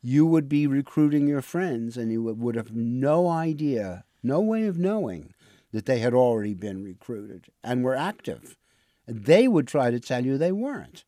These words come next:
They would try to say, "Oh, I have too many responsibilities. I can't. No, no, I can't." Forget it. That's, that's what they would have to do.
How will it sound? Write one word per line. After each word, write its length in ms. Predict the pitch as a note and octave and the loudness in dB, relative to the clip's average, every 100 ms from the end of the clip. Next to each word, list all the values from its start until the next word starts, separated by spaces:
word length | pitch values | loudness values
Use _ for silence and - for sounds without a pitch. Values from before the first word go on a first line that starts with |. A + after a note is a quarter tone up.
| _ _ _ _ _ - | _ _ _ _ _ -2
They 140 | C3+ | 0
would 160 | F#3 F3+ | 2 0
try 160 | D#3 C#3 | 0 -2
to 60 | |
say, 120 | C3 | -2
"Oh, 460 | B2 C3 C#3 C#3 C3+ | -2 2 2 4 2
I 140 | B2+ | 0
have 160 | B2+ A#2+ | -2 -4
too 160 | - A#2+ | -8 -8
many 200 | A#2 G2+ | -6 -8
responsibilities. 720 | F#2+ - F#2+ F2 - E2+ B2 | -10 -14 -12 -12 -14 -10 -6
I 100 | D3 | -6
can't. 280 | - - B2 | -8 -8 -2
No, 640 | C#3 F#3 F#3 F3+ E3+ D3 | 2 4 4 4 2 0
no, 260 | B2+ G#2 | -4 -6
I 140 | G2+ G2 | -8 -12
can't." 260 | - C2+ - _ _ _ _ | -16 -20 -20 _ _ _ _
Forget 300 | - G#2 D#3+ | -14 -10 -8
it. 140 | C3+ - | -10 -12
That's, 460 | B2 D3 - - - | -8 -8 -10 -18 -8
that's 280 | C3+ C#3 | -8 -6
what 140 | C#3+ B2 | -8 -6
they 160 | C3+ | -4
would 140 | A#2+ A2+ | -4 -6
have 280 | B2+ G3 - | -12 -14 -14
to 120 | B2 | -18
do. 160 | - | -18